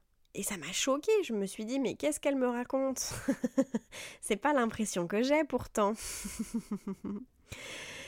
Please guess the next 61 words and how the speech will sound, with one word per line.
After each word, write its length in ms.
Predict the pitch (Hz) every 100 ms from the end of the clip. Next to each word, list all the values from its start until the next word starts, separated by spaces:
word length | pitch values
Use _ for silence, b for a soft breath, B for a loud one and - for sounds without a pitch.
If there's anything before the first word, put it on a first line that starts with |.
| B B B B -
J'ai 220 | 202 190
l'impression 480 | 180 196 220 - 247
de, 280 | 220 196 190
de 120 | 190
tout 240 | - 302
faire 300 | 277 294 254
bien 340 | 240 262 320 359
et 100 | 254
on 80 |
me 180 | 226 220
dit 260 | 226 320 381
que 280 | 302 277 277
c'est 160 | 277 277
de 100 | 269
ma 160 | 311
faute 280 | 359 320 320
si 200 | - 277
je 120 | 254
vis 180 | 254 240
ce 160 | 254 262
genre 160 | 240
de 100 | 233
relation. 520 | 240 240 233 240 262 254
Mais 100 | 240
voyons, 380 | 226 233 247
que 100 | 254
se 100 | 233
passe-t-il ? 380 | - 226 - 226
Ce 140 | 233 208
n'est 100 | 185
pas 140 | 190
très 240 | - 214
agréable 420 | 196 196 202 196 190
à 60 |
entendre, 420 | 190 294 330 294
mon 220 | 233 214 220
ego 320 | 202 226 247
en 100 | 220
prend 240 | - 208
un 100 | 190
coup, 220 | 208 285
il 160 | 359 262
n'a 80 | 220
rien 220 | 180 233
demandé 420 | 277 226 214 349
celui-ci. 580 | - 247 208 226 - 220
<laughs> 1800 | - - 196 - 208 - 226 269 - - - - - - - - - -
Et 100 | 208
effectivement, 600 | 202 214 - 202 196 247
ce 120 | 269
qu'on 180 | - 202
veut 140 | 190 202
prendre, 460 | - 220 214 190 -
ce 120 | 208
dont 160 | 208 214
on 60 |
veut 120 | 208 180
prendre 260 | - 180
conscience, 460 | 175 185 - 226 254
c'est 180 | - 196
que 240 | 190 175